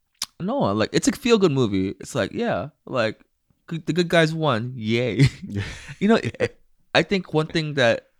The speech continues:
Speaker 1: I liked, but, like, I know why people didn't like it,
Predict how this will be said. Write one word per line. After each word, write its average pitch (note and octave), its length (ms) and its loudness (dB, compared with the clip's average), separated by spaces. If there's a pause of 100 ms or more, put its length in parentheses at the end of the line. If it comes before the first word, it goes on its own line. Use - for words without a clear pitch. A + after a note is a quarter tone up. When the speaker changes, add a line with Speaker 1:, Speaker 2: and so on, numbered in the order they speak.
(140)
Speaker 1:
I G2+ 100 2
liked, G2+ 500 -2 (120)
but, A2+ 140 -4
like, F#2+ 160 -4
I G2+ 120 -6
know G#2 300 -2
why G2+ 140 0
people G2 240 -4
didn't F#2+ 300 -2
like G2+ 180 -4
it, B2 80 -4